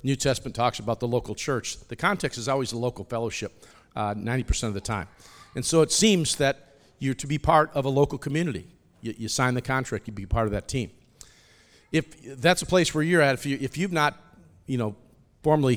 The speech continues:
signed that contract with Oak Grove Church, we, we'd love to have, have that, you know, you take that time to get to know the Oak Grove class and enjoy some time with me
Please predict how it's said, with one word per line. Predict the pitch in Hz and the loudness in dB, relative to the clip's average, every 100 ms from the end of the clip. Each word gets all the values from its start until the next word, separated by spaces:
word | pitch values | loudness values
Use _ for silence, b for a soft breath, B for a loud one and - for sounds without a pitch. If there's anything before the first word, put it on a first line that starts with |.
| 101 | 2
signed | - 139 135 | 0 2 2
that | 120 | 0
contract | - 131 123 131 113 120 | -2 -4 -2 -2 -2 -4
with | 113 | -2
Oak | 127 - | -2 0
Grove | 120 107 | 0 0
Church, | - 135 - | 2 2 2
we, | 156 | -6
we'd | 139 208 139 | -2 -2 4
love | 160 120 | 4 4
to | 120 | 2
have, | 120 - | 2 0
have | 117 117 104 | -2 -2 -2
that, | 110 - _ _ _ _ _ - | -6 -8 _ _ _ _ _ -4
you | 110 | -2
know, | |
you | 110 95 _ _ _ | -2 -4 _ _ _
take | 147 - | -2 2
that | 113 - | -2 0
time | 120 117 | -2 0
to | 110 107 b b b b _ | -2 -6 b b b b _
get | 156 - | -4 0
to | |
know | 127 123 | 0 2
the | 123 | 2
Oak | 120 | 2
Grove | 117 117 | 2 -2
class | - 131 131 - | 4 4 4 2
and | 110 87 b b b | -4 -6 b b b
enjoy | 113 127 | -2 2
some | 123 113 | 0 -2
time | 117 120 | -2 0
with | 107 98 | -2 -2
me | 135 107 | -2 -2